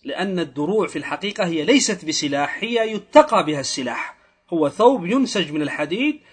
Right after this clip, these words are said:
فيلبسه، يلبسه المقاتل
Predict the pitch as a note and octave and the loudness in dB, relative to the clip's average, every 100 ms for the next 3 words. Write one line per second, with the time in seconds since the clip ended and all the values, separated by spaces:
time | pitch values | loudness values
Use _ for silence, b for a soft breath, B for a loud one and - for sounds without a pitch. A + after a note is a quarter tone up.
0 | b b b - E3 E3 D#3 F#3+ B3 A3 | b b b -2 2 2 4 2 4 2
1 | E3+ G3+ A3+ - _ _ - C#3+ C#3 F3+ | 0 -2 -4 -12 _ _ -8 -6 -4 -4
2 | F#3+ E3+ D#3+ D3 C#3 E3 F#3+ F#3 A#3 C4 | -4 -4 -2 -2 0 4 4 4 -2 -4